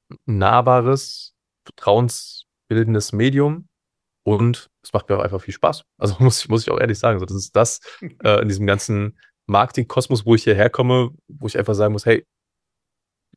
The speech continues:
Speaker 1: es macht mir einfach von allen Medien am meisten Spaß. Deswegen mache ich das.
Speaker 2: Es ist genial. Also ich, ich hab dich so er-, em-,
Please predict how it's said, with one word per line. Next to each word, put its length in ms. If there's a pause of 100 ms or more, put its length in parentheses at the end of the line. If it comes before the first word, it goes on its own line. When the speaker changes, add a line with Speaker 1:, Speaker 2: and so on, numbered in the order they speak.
(180)
Speaker 1:
es 160
macht 180
mir 80
einfach 220
von 100
allen 200
Medien 240
am 80
meisten 240
Spaß. 280 (360)
Deswegen 300
mache 120
ich 80
das. 160 (1000)
Speaker 2:
Es 120
ist 180
genial. 460
Also 280 (160)
ich, 480
ich 180
hab 180
dich 200
so 140
er-, 220 (140)
em-, 260